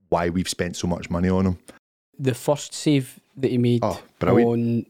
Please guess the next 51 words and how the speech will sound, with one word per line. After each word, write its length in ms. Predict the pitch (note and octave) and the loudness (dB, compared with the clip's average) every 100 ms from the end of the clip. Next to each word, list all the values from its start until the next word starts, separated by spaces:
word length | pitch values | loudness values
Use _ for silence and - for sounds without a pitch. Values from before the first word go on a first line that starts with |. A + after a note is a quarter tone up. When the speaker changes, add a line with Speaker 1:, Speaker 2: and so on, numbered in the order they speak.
| - | -2
Speaker 2:
on, 100 | A2+ | 0
on 80 | A#2 | 2
Saturday, 420 | - A2 A#2+ A2+ | 0 -2 0 -2
I 60 | |
thought 240 | G#2+ - A2+ | 0 0 -2
was 100 | G#2+ | -2
phenomenal. 460 | - A2+ A2+ B2+ C3 | -2 2 4 2 2
Speaker 1:
Yeah. 100 | F2+ | 2
Speaker 2:
That, 260 | A#2+ C3 - - - | 0 -2 -10 -10 -4
and 120 | C#3 | -2
again, 380 | C3 D3 C3+ B2 _ _ _ _ _ | 0 0 0 -4 _ _ _ _ _
I 80 | - | -4
was 160 | C3 | -2
watching 280 | B2 D3 D#3+ | 0 0 0
it, 40 | C3+ | 0
I 20 | |
went, 160 | C3 - - | -2 -2 2
"Oh." 220 | F#4 - _ _ _ _ | 2 2 _ _ _ _
Speaker 1:
I 80 | - | 0
think 80 | - F#3 | 2 4
Speaker 2:
It 40 | |
Speaker 1:
we 60 | F#3 | 4
Speaker 2:
was, 40 | |
Speaker 1:
all 80 | F3+ | 4
Speaker 2:
it 40 | G3+ | 4
Speaker 1:
did. 60 | |
Speaker 2:
was 120 | G3+ F#3 | 4 4
almost 300 | A3 A3 - | 2 2 0
like 120 | C#3+ | -2
a 80 | A2+ | 0
shock. 380 | - D3+ G3 | 2 2 2
I 40 | F3 | -2
was 120 | E3 | -2
like, 140 | E3+ - _ _ _ | -4 -8 _ _ _
"Oh, 60 | E4 | 0
how, 100 | - F#3 - | 0 -2 -2
how 100 | - | 0
did 100 | E4+ | 2
he 40 | |
save 240 | - A2 E3+ | 2 -2 0
that?" 200 | A2+ C3+ - - - - | 2 0 -2 -20 -8 0
And 200 | F3+ F3+ - _ _ - | 0 0 -4 _ _ -6
I, 120 | D#3 - | -6 -2
I 60 | D#3 | 0
was 180 | D#3 | 2
actually 300 | F3 F#3+ F#3+ | 2 2 0
delighted 400 | D#3 B2 D3 F3 | 2 2 0 -2
for 80 | - | 2
him 100 | F3+ | 4
because 240 | D#3+ D#3 C#3 | 4 2 2
I'm, 160 | C3+ | 0